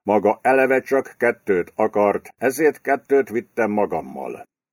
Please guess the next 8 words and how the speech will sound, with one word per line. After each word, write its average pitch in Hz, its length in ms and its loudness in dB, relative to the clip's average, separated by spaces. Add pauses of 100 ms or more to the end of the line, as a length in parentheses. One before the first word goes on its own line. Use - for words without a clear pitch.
(460)
A 85 120 -2
lakásban 131 680 0
aztán 92 500 -2
láttam, 113 560 2
hogy 113 240 -2
még 107 280 -2
egy 95 300 -8
kell, 107 440 -2